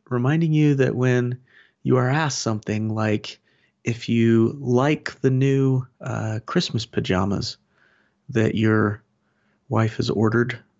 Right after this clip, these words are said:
f-, for you and your family, that, uh, to, to maybe remember the counsel of Bennis Brownstench, who said, "There's truths and truths, Lunk. Some don't serve."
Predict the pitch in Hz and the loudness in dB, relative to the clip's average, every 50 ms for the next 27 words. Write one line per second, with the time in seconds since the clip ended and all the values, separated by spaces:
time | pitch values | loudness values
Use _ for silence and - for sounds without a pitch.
0 | _ _ _ _ _ _ _ _ - - _ - - _ _ _ _ - _ - | _ _ _ _ _ _ _ _ -20 -20 _ -20 -20 _ _ _ _ -20 _ -20
1 | - - 120 113 110 110 110 113 113 113 117 113 113 110 110 - - 113 110 110 | -6 0 2 2 2 4 4 4 4 6 4 4 2 0 -2 -4 -4 -4 -4 -4
2 | 107 - 123 120 117 110 110 110 110 110 110 - _ _ _ _ - - - - | -2 -2 0 0 0 0 -2 -2 -4 -4 -6 -8 _ _ _ _ -20 -20 -20 -20
3 | - - _ _ _ _ - 123 - 113 107 110 - - 113 113 113 113 113 - | -20 -20 _ _ _ _ -4 -2 0 0 0 -2 -2 0 0 0 0 -2 -4 -8
4 | - - - 143 135 135 131 - - _ - - 147 143 139 113 139 185 233 247 | -6 -2 0 2 2 2 0 -2 -6 _ -2 0 2 2 2 2 2 2 2 2
5 | 233 226 208 180 160 156 156 156 151 147 131 123 127 - 131 127 127 123 120 - | 2 2 2 2 2 2 2 4 2 2 2 2 0 0 0 2 2 0 0 -2
6 | - 120 117 113 110 110 - - _ 160 147 143 131 _ - 123 120 117 117 110 | 0 2 2 2 2 0 -4 -10 _ -12 -12 -12 -14 _ -2 0 0 2 0 -2
7 | - - - 110 113 110 107 - - - 98 95 - - - - - - 110 110 | -2 -4 -2 -2 -2 -2 -4 -6 -8 -8 -8 -8 -8 -8 -8 -10 -8 -4 -2 -2
8 | 110 107 104 - _ _ - - - - - - _ _ _ _ - 117 113 107 | 0 -2 -2 -6 _ _ -20 -20 -20 -20 -20 -20 _ _ _ _ 2 2 2 2
9 | - - - - - 185 185 185 175 - - - - 165 156 147 - - 135 113 | -2 -4 -2 0 2 4 4 2 2 -2 -6 -6 -2 -2 -2 -2 0 2 2 2
10 | 104 104 - - - - - 107 104 104 107 110 - - _ _ _ _ _ _ | 2 0 -4 -10 -12 -6 -4 -2 0 0 -2 -4 -6 -12 _ _ _ _ _ _
11 | _ _ _ - - - 113 113 120 117 120 117 117 - - - - 73 - - | _ _ _ -12 -4 -2 0 2 2 2 2 2 0 -2 -4 -6 -8 -8 -8 -10
12 | 135 - - | -12 -14 -18